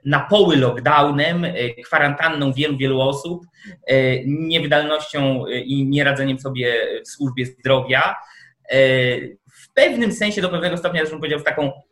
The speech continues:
lekką już paranoją u niektórych ludzi, czy uzasadnioną, czy nie, to inna kwestia, ale nadal. I w tym momencie dochodzi taki temat. I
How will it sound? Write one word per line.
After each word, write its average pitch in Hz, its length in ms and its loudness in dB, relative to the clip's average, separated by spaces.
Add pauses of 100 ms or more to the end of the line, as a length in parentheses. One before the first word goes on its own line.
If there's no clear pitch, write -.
lekką 160 420 0
już 139 260 -4
paranoją 160 540 4
u 131 60 4
niektórych 139 460 -2
ludzi, 135 500 -2
czy - 120 -10
uzasadnioną, 143 580 -2
czy 135 120 -10
nie, 135 80 -2
to 135 100 -8
inna 131 260 -2
kwestia, 127 340 -4
ale 123 140 -2
nadal. 120 360 -2 (320)
I - 60 -14
w - 120 -16
tym 311 180 0
momencie 220 320 2
dochodzi 175 340 -4
taki - 220 -2
temat. 98 260 -4 (380)
I 151 240 -14